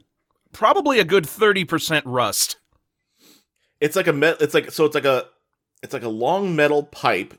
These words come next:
Speaker 2: painted to look like a bow tie with,
Speaker 1: Yep.
Speaker 2: like, a metal ball on top of that
Speaker 1: Think
Speaker 2: painted
Speaker 1: like
Speaker 2: to
Speaker 1: a
Speaker 2: look like a
Speaker 1: wrecking
Speaker 2: clown's
Speaker 1: ball,
Speaker 2: face.
Speaker 1: like, huge, like the size of a car.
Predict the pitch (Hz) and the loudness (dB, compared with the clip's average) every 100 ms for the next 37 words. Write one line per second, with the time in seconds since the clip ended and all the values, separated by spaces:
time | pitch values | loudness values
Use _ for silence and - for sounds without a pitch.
0 | _ 135 127 139 107 120 120 104 95 113 | _ -6 -4 -6 -2 -2 0 -4 2 2
1 | 104 101 85 73 82 - - - - - | 2 0 -2 -2 -8 -12 -20 -20 -16 -8
2 | 123 135 127 120 143 160 113 90 139 156 | -2 -2 -2 -2 0 0 -4 -4 0 0
3 | 160 156 131 123 - 123 110 90 113 113 | 0 0 0 -4 -4 -4 -4 -6 0 2
4 | 98 90 - - _ - 123 123 123 - | 0 -4 -10 -20 _ -4 -2 0 2 2
5 | 120 160 110 107 104 104 90 95 110 104 | 2 2 2 0 -2 -2 -2 -2 -4 -6
6 | 113 - 180 165 135 113 120 131 131 151 | -12 -12 -4 -2 0 -2 -2 -4 -2 0
7 | 127 110 - 117 92 87 | 0 -4 -4 -2 -2 -6